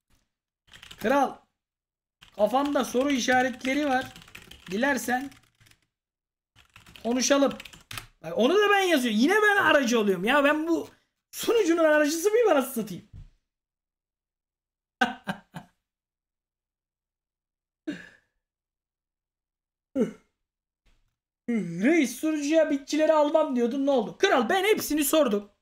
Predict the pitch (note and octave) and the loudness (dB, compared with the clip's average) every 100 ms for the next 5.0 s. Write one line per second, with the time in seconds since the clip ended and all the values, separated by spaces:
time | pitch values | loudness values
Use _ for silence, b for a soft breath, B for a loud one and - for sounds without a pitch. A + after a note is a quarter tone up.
0 | - C4 C4 C#4 D#4 E4 D#4 C4 - E3 | -2 2 4 4 4 4 4 2 -2 -8
1 | - A#2+ _ _ _ _ _ _ _ - | -16 -20 _ _ _ _ _ _ _ -2
2 | F4+ E4+ E4 C4 F4+ F4 E4+ D4+ C#4+ C4+ | 0 0 -2 -2 0 2 2 2 2 2
3 | D#4 F#4 D#4 C#4+ B3+ A#3+ C#4+ F4 - A#3+ | 0 2 2 2 2 0 -2 -4 -4 -6
4 | G#3+ D4+ A#3+ A#3+ - D#4+ D4+ D4+ D4+ | 0 0 0 -4 0 2 2 2 2